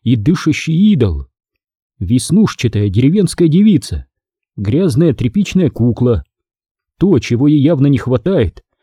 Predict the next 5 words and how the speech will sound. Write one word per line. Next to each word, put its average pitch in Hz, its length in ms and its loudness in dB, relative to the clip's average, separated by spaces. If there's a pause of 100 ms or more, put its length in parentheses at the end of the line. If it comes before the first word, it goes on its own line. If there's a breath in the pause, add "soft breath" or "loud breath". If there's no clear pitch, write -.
(180)
было 139 280 2
заменено 151 540 2
невнятно 139 560 2
сексуальными, 131 880 0 (340)
бесчувственными, 127 1300 0